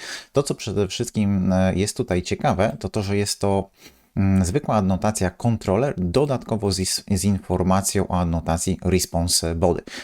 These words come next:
Czyli moglibyśmy dodać, e, po prostu tą adnotację na poziomie naszych, e, klas już ręcznie. My natomiast korzystamy z tej, e, złożonej, e, wygodniejszej formy. Kolejna rzecz, którą, e, przygotujemy, to nasza metoda, którą wywołamy w ramach naszej usługi,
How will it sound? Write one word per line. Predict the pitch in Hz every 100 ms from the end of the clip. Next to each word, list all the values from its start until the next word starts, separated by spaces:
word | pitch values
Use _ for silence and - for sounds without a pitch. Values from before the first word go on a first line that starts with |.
| -
Czyli | - 233
moglibyśmy | 180 123 104 - 95 92
dodać, | 87 82 - 90
e, | 80
po | 85
prostu | - 85 - - 87 - - - _
tą | - 120
adnotację | 95 90 - 87 - 90
na | 90 107 117
poziomie | 92 90 87 82
naszych, | 80 80 - 78
e, | 82
klas | 85 87 87 -
już | 78 -
ręcznie. | 190 175 - 214 220
My | 107
natomiast | 135 - 95 92
korzystamy | - 80 82 - 85 82
z | - - 85 -
tej, | - 107 - - - -
e, | 95 95
złożonej, | 92 92 131 135 101 95 92 90 -
e, | 87 90
wygodniejszej | 107 90 80 80 80 - 85 80
formy. | - - - - _ - _ _
Kolejna | - 196 175
rzecz, | 143 -
którą, | 120 117 107 101
e, | 101 98 95
przygotujemy, | - 101 95 90 92 143 185
to | 240 226
nasza | 123 131 175 - 135
metoda, | 101 95 104 95
którą | - 95 87 82
wywołamy | 78 80 80 87 95 82
w | 87
ramach | 92 95 -
naszej | 82 90
usługi, | - 98 - 82 80